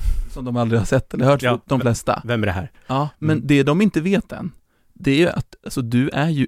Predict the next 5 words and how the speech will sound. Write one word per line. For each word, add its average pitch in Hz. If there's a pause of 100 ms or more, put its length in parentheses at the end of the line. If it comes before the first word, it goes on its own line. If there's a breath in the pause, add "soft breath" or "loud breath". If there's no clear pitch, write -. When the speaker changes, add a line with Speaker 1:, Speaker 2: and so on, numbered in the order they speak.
Speaker 1:
en 120
jävla 135
superstjärna. - (240)
Speaker 2:
<laughs> -
Oj, 113